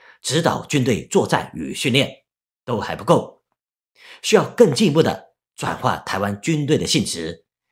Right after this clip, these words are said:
需要更多的时间训练台湾的士兵如何对抗解放军。如果法案通过之后，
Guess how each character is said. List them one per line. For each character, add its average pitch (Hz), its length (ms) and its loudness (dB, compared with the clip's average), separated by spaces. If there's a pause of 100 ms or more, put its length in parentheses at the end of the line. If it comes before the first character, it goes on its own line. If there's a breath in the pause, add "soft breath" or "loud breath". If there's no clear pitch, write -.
需 - 140 -4
要 - 300 -6
更 110 280 2
多 113 100 -2
的 95 80 -2
时 - 160 -6
间 151 420 0 (360)
训 196 160 -2
练 165 320 -4
台 - 240 -4
湾 127 100 -2
的 113 60 2
士 160 160 0
兵 151 340 -2 (360)
如 156 180 0
何 123 180 2
对 123 220 4
抗 101 300 -2
解 85 100 -6
放 123 180 2
军。 139 360 0 (840 soft breath)
如 147 120 -2
果 110 120 -2
法 - 300 2
案 135 240 2
通 156 160 -2
过 151 100 6
之 170 120 0
后， 170 340 -2